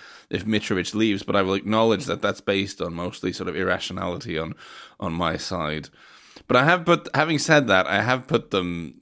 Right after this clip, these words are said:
uh, thirteenth in my thing because I don't think they'll fall away enough to get themselves relegated. But, but, but I do have them in that sort of ma-, bracket of if Mitrovic leaves and they have a couple of unfortunate injuries or something like that that go against them, it,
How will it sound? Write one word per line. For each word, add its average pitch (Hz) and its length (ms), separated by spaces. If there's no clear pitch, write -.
uh, 90 280
thirteenth 92 640
in 90 160
my 82 180
thing 76 380
because 87 520
I 98 60
don't 117 180
think 104 220
they'll 87 280
fall 92 300
away 87 260
enough 85 300
to 95 100
get 82 180
themselves 80 380
relegated. 78 540
But, 113 180
but, 131 160
but 123 140
I 123 80
do 147 200
have 139 220
them 113 140
in 107 120
that 101 160
sort 107 120
of 95 100
ma-, 98 200
bracket 107 420
of 87 300
if 135 180
Mitrovic 127 460
leaves 87 460
and 101 160
they 92 80
have 98 160
a 92 40
couple 95 320
of 90 320
unfortunate 101 580
injuries 90 580
or 90 80
something 90 320
like 82 200
that 82 260
that 90 160
go 90 160
against 85 400
them, 73 180
it, 76 260